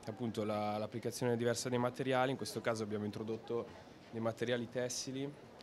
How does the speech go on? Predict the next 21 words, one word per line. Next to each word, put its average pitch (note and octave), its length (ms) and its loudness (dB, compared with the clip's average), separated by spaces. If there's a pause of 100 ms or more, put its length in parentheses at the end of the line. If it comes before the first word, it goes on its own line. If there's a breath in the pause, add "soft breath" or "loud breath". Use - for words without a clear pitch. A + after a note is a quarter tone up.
ma G#2 500 -2
immagini A2+ 380 2
che A2 80 -4
su - 160 -6
queste A2 260 -2
porte, G#2+ 500 0
su G2+ 160 -4
questi A2 240 -4
sistemi A2+ 300 -2
di A2 80 2
boiserie A2 500 0 (500 loud breath)
si - 180 -6
può A2 100 2
applicare A2 380 4
diversi G#2+ 380 2
materiali G2 920 -2
a G2 80 -4
seconda G#2 340 0
delle G#2 220 2
esigenze G2+ 480 -2
del, E2 640 -6